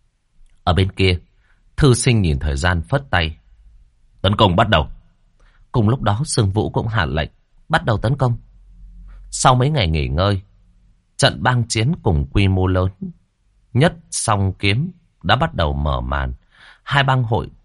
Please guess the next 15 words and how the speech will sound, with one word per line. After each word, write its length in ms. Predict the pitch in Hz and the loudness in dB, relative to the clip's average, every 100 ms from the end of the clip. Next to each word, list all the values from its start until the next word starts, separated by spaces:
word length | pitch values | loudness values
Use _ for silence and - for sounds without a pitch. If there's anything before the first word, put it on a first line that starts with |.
| _ | _
thủ 220 | 113 78 | 0 0
lĩnh 300 | 65 85 156 180 _ _ _ - | -2 -4 -4 -8 _ _ _ -2
tấn 220 | 131 165 | 0 0
công 300 | 135 110 101 | 0 0 -2
hai 240 | 92 98 | -2 -2
bang 220 | 92 90 85 | 0 -2 -2
hội 220 | 87 - | -4 -4
lớn. 320 | 78 90 165 - _ _ _ _ _ _ _ _ | -2 -2 -6 -12 _ _ _ _ _ _ _ _
Vậy 580 | - 101 80 64 80 82 - | -2 0 0 -2 -4 -4 -8
theo 220 | - 117 101 | -6 -4 -4
số 260 | - 110 139 | -4 -6 -4
trời, 300 | 98 73 64 - _ _ _ _ | -4 -4 -6 -14 _ _ _ _
hợp 340 | - 110 92 - | -2 0 0 -2
thì 140 | 82 | -6
sống, 360 | 71 92 98 | -4 -4 -4